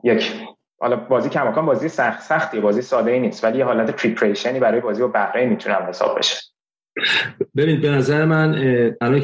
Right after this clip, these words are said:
Speaker 2: یکم زوده در موردش نظر بدیم که توی تیم ملی روتیشن بشه. نه، اولاً باید منت-، مثل اینکه دیروز اعلام کردن که ار-، اردوی کیش حتمی شده،
Speaker 1: ام.
Speaker 2: اه، بین اون تاریخی که گفته بودم توی خرداد. بعد ببینیم که آیا بازیکن‌ها الان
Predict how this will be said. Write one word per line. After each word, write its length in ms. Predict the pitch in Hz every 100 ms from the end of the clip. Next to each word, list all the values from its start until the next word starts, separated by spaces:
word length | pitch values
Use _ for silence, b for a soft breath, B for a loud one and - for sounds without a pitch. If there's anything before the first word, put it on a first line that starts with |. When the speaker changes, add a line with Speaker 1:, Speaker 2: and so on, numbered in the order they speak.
| -
Speaker 2:
یکم 340 | 143 139 143
زوده 320 | 131 117 127
در 160 | 107 101
موردش 320 | 95 95 95
نظر 260 | 95 92 92
بدیم 300 | 92 90 92
که 140 | 95
توی 220 | 85 98
تیم 180 | 87 92
ملی 140 | 90 92
روتیشن 580 | 92 - 85 - 87
بشه. 220 | 85 82 87
نه، 180 | 82
اولاً 240 | 123 131 131
باید 140 | 120
منت-، 220 | 127 107 -
مثل 200 | 131 135
اینکه 140 | 120
دیروز 260 | 117 117 120
اعلام 260 | 104 110
کردن 260 | 113 113 107
که 120 | 110
ار-، 260 | 110 107 95
اردوی 320 | 101 95 107
کیش 260 | - 110 -
حتمی 340 | 90 - 95
شده، 400 | 87 76 69 - - B
Speaker 1:
ام. 220 | - - -
Speaker 2:
اه، 360 | 85 82 80 78
بین 220 | 92 95
اون 160 | 95
تاریخی 420 | 92 90 82 87 82
که 120 | 87 80
گفته 260 | 76 -
بودم 240 | 82 78 76
توی 220 | - 78
خرداد. 440 | 76 76 69 - - B B
بعد 160 | 120 127
ببینیم 300 | 139 135 131
که 160 | 131 127
آیا 240 | 117 127
بازیکن‌ها 840 | 110 98 95 95 98 104 107 - -
الان 260 | 92 104